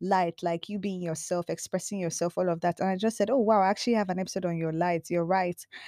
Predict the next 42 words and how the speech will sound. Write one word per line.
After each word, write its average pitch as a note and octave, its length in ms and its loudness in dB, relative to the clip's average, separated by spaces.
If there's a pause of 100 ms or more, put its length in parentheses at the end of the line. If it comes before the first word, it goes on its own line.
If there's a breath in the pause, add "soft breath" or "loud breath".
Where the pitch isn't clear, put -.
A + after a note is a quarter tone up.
(180 loud breath)
Let G3 140 6
me F#3 140 2
play E3+ 320 0
it." E3 120 -10
So G#3+ 140 4
I G3+ 40 4
played B3+ 340 2
it. G#3+ 160 0
I F3+ 180 4
laughed. F#3+ 720 6
I F3+ 120 4
screamed. G3 760 0
I G3 60 6
was G#3 180 6
surprised. F#4+ 480 12
<laughs> - 2250 6
I C4+ 140 12
was D4 220 10
shocked. D#4 680 2 (100)
I F4 80 10
was F#4+ 180 6
like, F4 200 6
"Wow, D4+ 600 12
this D#4+ 220 0
girl C4+ 300 8
is C4 220 -2
crazy." F#4+ 880 6 (340 loud breath)
It E4 140 2
was E4 220 4
so F#4 240 -2 (100)
fun. B3 380 4 (360)
And B3+ 160 0
I B3+ 80 2
loved C#4 380 0 (320)
being C4 220 -2
able A#3 140 -6
to G#3 180 -12
listen F#3+ 320 -8
like F#3+ 200 -8
a E3+ 40 -8
listener F3+ 340 -8
'cause F#3 180 -8